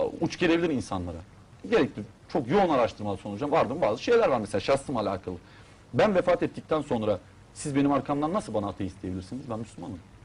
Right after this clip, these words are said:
Siz benim arkamdan nasıl bana ait olmadığım bir yere aidiyet kesbedebilirsiniz benim hakkımda? Ahlaki midir? Bu değildir. Bir insan kendisi ne söylediyse o öyle bilinmeli,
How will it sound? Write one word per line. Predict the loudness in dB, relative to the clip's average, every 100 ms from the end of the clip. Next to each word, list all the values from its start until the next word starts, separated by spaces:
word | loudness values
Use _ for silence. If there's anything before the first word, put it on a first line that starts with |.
| -20 -20 -20 -20 -14
Siz | 0
benim | 2 2
arkamdan | 0 0 0 -2
nasıl | -2
bana | -2 0
ait | 0 -2
olmadığım | -2 -2 0
bir | 2
yere | 4
aidiyet | 4 4 2
kesbedebilirsiniz | 0 -6 -4 -4 -6 -8 -10 -6
benim | -4
hakkımda? | -4 -6 -8 -8 -10 -10 0
Ahlaki | 2 2 0
midir? | -6 -6
Bu | -4
değildir. | -2 -2 -4 -16 -20 -20 -20 -20 -4
Bir | 0
insan | 2 2 2 0 0
kendisi | -2 -2 -4 -4 -4 0
ne | 2
söylediyse | 2 2 0 -2 -2 -4 -6 -18 -2
o | 4 4
öyle | 4 4
bilinmeli, | 2 2 2 2